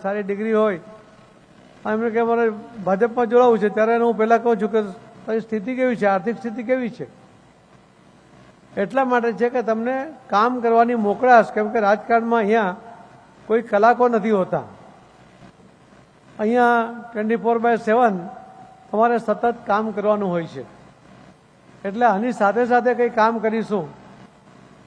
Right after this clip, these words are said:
એ પ્રકારની ભાવના પણ મનમાં રાખતા નહીં. અને એટલે જ મારો આ પહેલો મુદ્દો તમને કહેવાનો હતો. બીજું, તમારા મનમાં ગરીબ પ્રત્યે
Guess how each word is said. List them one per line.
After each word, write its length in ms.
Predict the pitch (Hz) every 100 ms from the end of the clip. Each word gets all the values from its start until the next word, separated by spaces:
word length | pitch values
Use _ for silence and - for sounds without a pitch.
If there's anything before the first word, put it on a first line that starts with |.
| -
એ 100 | 247
પ્રકારની 440 | 226 226 233 233 240
ભાવના 380 | 185 190 233
પણ 200 | 226 233
મનમાં 360 | 220 196 208 220
રાખતા 340 | 196 - 208
નહીં. 200 | 196 147 110 - - - - - _ _ _ _ -
અને 140 | 196
એટલે 220 | 185 240
જ 40 | 220
મારો 320 | 220 220 220
આ 160 | 214 196
પહેલો 320 | 185 180 214
મુદ્દો 320 | 196 196 214
તમને 460 | 240 190 190 202 202
કહેવાનો 420 | 190 190 208 214
હતો. 220 | 214 208 - - - _ _ _ _ _ -
બીજું, 220 | 208 277
તમારા 260 | 254 254 269
મનમાં 520 | 240 233 254 247 185 - - - - - - - - - - - 185
ગરીબ 260 | 226 277
પ્રત્યે 460 | 254 240 233 180